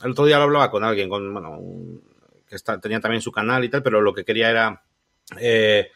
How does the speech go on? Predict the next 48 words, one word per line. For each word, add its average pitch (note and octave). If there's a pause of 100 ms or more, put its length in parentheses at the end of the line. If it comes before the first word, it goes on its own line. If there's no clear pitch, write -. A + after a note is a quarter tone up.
(220)
venderse A#2
para G#2
desarrollo A2+
web, C3+ (580)
y G#2+
yo A2+
le A2
decía, G#2 (340)
y, A#2+
y -
estaba, C#3
y B2+
quería B2+
hacerse C3
un B2
canal A2+
de, G#2
pues -
que F#2+
sí, G#2
con G2+
cosas G#2
de G#2
bricks, C3+
tal, C#3+
digo, A2
"Pero F#2+
es F#2+
que -
eso -
es C3+
muy D#3
friki, F#3+
tío. - (180)
Ah, -
no, D#3+
es D3
que C#3+
quiero F3+
ganar D#3+
dinero D3
en C3+
YouTube". B2 (180)
Y A2
es -
en G#2+
plan, A2+ (260)
"Tío, E3+